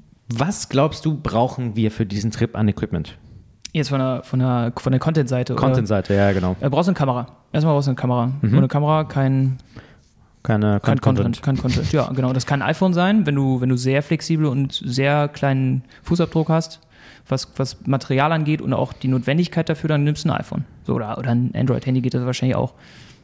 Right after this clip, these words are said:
Speaker 2: Soll jetzt keine Werbung für, für Apple sein, aber nimmst halt ein Mobiltelefon. So, nimmst du natürlich, wenn du es ein bisschen anspruchsvoller machen möchtest und auch wirklich eine,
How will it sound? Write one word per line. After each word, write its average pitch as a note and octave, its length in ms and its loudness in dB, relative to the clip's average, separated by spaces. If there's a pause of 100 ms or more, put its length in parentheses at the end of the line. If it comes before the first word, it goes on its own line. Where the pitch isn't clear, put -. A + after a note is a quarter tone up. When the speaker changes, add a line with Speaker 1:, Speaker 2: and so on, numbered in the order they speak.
(140)
Speaker 2:
Soll - 160 -4
jetzt - 120 -8
keine B2 220 0
Werbung B2 200 0
für, - 140 -6 (120)
für - 180 -6
Apple - 200 -4
sein, C3 200 -2
aber C3 260 -2 (280)
nimmst C3+ 180 0
halt D#3 180 -2
ein - 40 2
Mobiltelefon. D3 680 2 (280)
So, B2 120 -2
nimmst D3+ 220 0
du C#3 200 2 (220)
natürlich, C3+ 340 0
wenn C3 120 2
du B2+ 100 2
es - 240 -2
ein C3+ 60 -6
bisschen - 200 -4
anspruchsvoller E3+ 460 0
machen D#3 240 2
möchtest D3+ 380 0
und C3 80 -2
auch B2+ 120 0
wirklich C3 280 -2
eine, B2+ 240 2